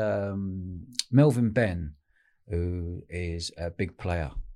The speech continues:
uh, in the festival world, he owns Reading Festival in Leeds, and he's part of Live Nation and Festival Republic and, uh, what's his one out in, uh, Ipswich? I can't think for the life of me.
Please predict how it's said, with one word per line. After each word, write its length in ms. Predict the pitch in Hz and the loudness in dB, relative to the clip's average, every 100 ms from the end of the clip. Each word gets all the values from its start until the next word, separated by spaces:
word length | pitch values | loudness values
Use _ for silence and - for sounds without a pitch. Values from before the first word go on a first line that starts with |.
| - | -10
uh, 140 | 87 82 | -6 -6
in 100 | 87 | -6
the 60 | 82 | -6
festival 420 | 90 80 82 80 | -6 -8 -10 -10
world, 280 | 85 76 78 | -8 -10 -8
he 80 | |
owns 160 | 90 80 | -8 -4
Reading 260 | 87 87 85 | -4 -4 -6
Festival 380 | 80 76 87 | -6 -8 -8
in 160 | 85 82 | -6 -6
Leeds, 320 | 82 82 82 | -6 -6 -8
and 80 | 82 | -10
he's 80 | 82 | -12
part 220 | - 90 | -10 -6
of 120 | 69 87 | -6 -6
Live 180 | 85 | -6
Nation 480 | 85 80 78 - 87 | -4 -6 -6 -6 -6
and 240 | 80 76 73 | -6 -8 -8
Festival 400 | 80 87 82 85 | -8 -6 -8 -8
Republic 600 | 85 - 80 85 76 - | -10 -8 -8 -6 -10 -8
and, 260 | 73 71 | -8 -6
uh, 200 | 71 73 73 - - - _ - | -6 -8 -10 -14 -20 -20 _ -12
what's 140 | 107 | -6
his 120 | 107 | -4
one 140 | 98 101 | -4 -6
out 140 | 95 | -6
in, 360 | 90 90 90 90 | -6 -6 -6 -6
uh, 640 | 90 90 87 85 69 58 - - - | -6 -6 -8 -12 -14 -18 -20 -20 -18
Ipswich? 760 | 71 - 78 - - - - _ _ _ _ - | -8 -8 -6 -10 -10 -14 -14 _ _ _ _ -18
I 40 | 90 | -6
can't 160 | 87 | -6
think 160 | 76 78 | -4 -8
for 80 | 87 | -4
the 60 | 90 | -4
life 160 | 87 | -4
of 80 | 85 | -6
me. 160 | 87 | -6